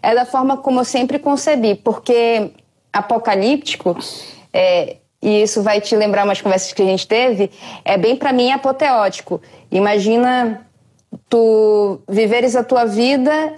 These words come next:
e viver o apocalipse e, e sair sobrevivente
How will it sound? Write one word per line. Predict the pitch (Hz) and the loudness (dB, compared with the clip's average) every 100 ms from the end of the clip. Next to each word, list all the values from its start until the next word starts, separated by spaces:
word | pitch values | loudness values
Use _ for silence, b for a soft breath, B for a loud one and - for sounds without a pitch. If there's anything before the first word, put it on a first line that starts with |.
| - | -2
e | |
viver | 226 233 220 240 | 0 2 2 2
o | |
apocalipse | 240 247 240 220 202 262 247 - - 180 - B B B B - | 0 -2 -2 0 2 0 -2 -4 -4 -4 -6 B B B B -2
e, | 196 208 214 208 208 202 190 180 160 151 - - _ _ _ _ _ | 2 2 2 2 2 2 2 2 0 -2 -6 -16 _ _ _ _ _
e | 214 | -4
sair | - 247 226 254 | 0 0 2 0
sobrevivente | 254 233 240 233 226 202 240 277 - 233 190 - | 0 0 2 2 0 0 0 0 0 -2 -4 -6